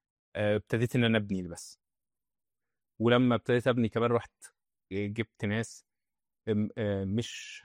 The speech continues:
عارف اللي هو إيه، عاملينها من باب الديسبريت وهكذا. فطبيعي فشل محقق يعني. تمام. ف-،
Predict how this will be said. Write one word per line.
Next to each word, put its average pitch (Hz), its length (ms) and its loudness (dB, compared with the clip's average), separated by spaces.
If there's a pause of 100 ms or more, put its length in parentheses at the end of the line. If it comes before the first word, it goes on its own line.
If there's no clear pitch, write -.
(120)
عارف 110 240 -2
اللي 120 60 6
هو 117 40 6
إيه، 117 160 6
عاملينها 110 480 2
من 104 220 0
باب 107 180 2
الديسبريت 101 600 -8
وهكذا. 85 640 -14 (1900)
فطبيعي 117 880 4
فشل - 280 -4
محقق - 480 -10
يعني. - 120 -20 (360)
تمام. 101 220 -16 (920)
ف-، 87 1300 -2